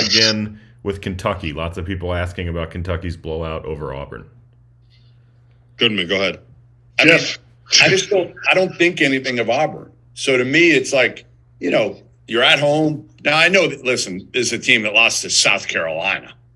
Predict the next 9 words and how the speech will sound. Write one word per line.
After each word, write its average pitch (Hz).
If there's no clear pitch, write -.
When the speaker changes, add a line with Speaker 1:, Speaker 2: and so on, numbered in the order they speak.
Speaker 3:
So, 104
uh, 90
nothing's 135
guaranteed 117
for 131
this 127
Kentucky 127
team, 131
but, 104